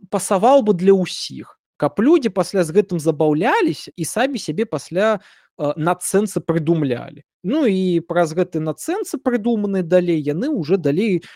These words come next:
занураліся ў гэты наратывы і далей іх спажывалі. Ну і, адпаведна, прыносілі грошы распрацоўнікам. <laughs>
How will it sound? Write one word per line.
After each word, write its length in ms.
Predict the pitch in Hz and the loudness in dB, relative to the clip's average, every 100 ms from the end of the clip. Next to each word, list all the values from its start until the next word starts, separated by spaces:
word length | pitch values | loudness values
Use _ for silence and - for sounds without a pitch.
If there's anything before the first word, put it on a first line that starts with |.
| - | -4
занураліся 840 | 143 170 180 175 165 123 120 147 | 2 4 6 6 4 2 -2 -2
ў 40 | 131 | -2
гэты 160 | 139 135 | -2 -4
наратывы 540 | 131 156 175 359 233 | -6 -6 -2 0 0
і 40 | 139 | 0
далей 240 | 139 170 196 | 0 0 -2
іх 40 | - | 0
спажывалі. 600 | 160 131 143 120 - - _ _ _ _ _ _ _ _ - | 2 2 -2 -6 -14 -20 _ _ _ _ _ _ _ _ -2
Ну 180 | 214 277 | 2 6
і, 60 | 185 | 4
адпаведна, 520 | 175 170 180 233 202 | 4 4 4 4 2
прыносілі 560 | 160 147 185 185 190 170 | -2 -2 -2 0 2 2
грошы 360 | 170 120 - | 2 0 -4
распрацоўнікам. 880 | 127 - 131 127 - 113 131 - 131 - _ | -16 -12 -10 -10 -10 -12 -14 -20 -20 -20 _
<laughs> 280 | 165 - 160 | -10 -8 -10